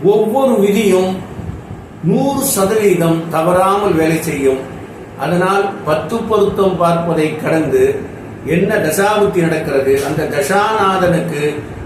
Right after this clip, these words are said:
நன்மை செய்யக்கூடியவர்கள் யார் என்பதை கண்டறிந்து பொருத்தம் சேர்த்தால் உண்மையாகவே மக்களுக்கு அது சேவையான பணியாகவும் இருக்கும். மன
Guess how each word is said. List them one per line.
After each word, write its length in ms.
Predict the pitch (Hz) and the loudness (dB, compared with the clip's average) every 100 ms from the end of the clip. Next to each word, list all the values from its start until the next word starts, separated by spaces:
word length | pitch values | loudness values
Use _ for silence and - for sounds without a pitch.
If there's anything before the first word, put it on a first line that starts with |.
| 135 | -4
நன்மை 320 | 170 208 240 233 202 | 0 0 0 0 2
செய்யக்கூடியவர்கள் 1000 | 190 190 175 180 175 170 160 - 147 135 156 | 4 4 2 2 4 4 2 0 0 0 0
யார் 300 | 175 156 - - 123 151 | 0 0 -2 -6 -6 -2
என்பதை 360 | 170 180 160 135 - | 0 2 0 0 -2
கண்டறிந்து 540 | 156 175 175 170 160 156 | 0 2 2 2 0 -2
பொருத்தம் 380 | 143 147 - 139 135 | -2 -4 -4 -4 -2
சேர்த்தால் 480 | 135 139 135 139 135 - - - - | -2 0 0 0 -2 -8 -14 -8 -2
உண்மையாகவே 600 | 175 190 190 190 196 196 170 | 0 2 2 2 4 4 2
மக்களுக்கு 440 | 170 175 175 170 151 | 0 2 2 2 0
அது 160 | 151 - - - - - - | 0 0 -4 -10 -12 -10 0
சேவையான 480 | 185 190 185 170 160 151 | 2 4 4 2 0 0
பணியாகவும் 580 | 151 165 160 156 156 139 | 0 2 2 2 -2 -2
இருக்கும். 440 | 165 165 156 147 143 - - - - 117 | -2 -2 -2 -4 -4 -8 -12 -14 -12 -4
மன 120 | 170 | 0